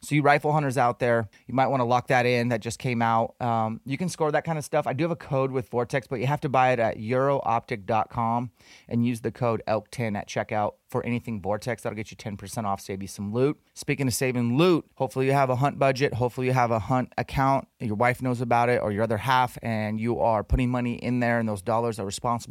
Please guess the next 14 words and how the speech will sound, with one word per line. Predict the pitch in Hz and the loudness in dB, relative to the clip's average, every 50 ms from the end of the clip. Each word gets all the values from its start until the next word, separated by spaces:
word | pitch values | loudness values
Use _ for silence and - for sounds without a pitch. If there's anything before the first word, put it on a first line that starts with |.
| 117 110 | -8 -8
for | - - - 110 113 113 113 110 107 101 - _ _ _ - | -8 -6 -6 -2 -2 0 0 -2 -2 -4 -8 _ _ _ -10
making | - 127 127 127 127 147 151 - 147 147 | -4 0 2 2 4 4 4 2 0 -6
sure | - - 143 | -4 -2 0
that | 135 127 - | 0 0 0
your | - 123 120 | 0 -2 -4
hunt | 98 117 139 139 - | -2 -2 -2 -2 -2
is | - 120 110 | -4 -6 -4
not | 120 117 113 | -2 -2 -2
a | 110 | -2
burden | 101 123 123 123 123 120 | 0 0 0 0 2 0
on | 113 110 | -2 -2
your | 104 104 | -4 -6
family's | - - 120 113 113 107 104 98 98 | -4 -4 -2 -2 -2 -4 -6 -4 2
budget. | 147 156 165 165 185 180 165 - | 2 4 4 4 2 2 0 -2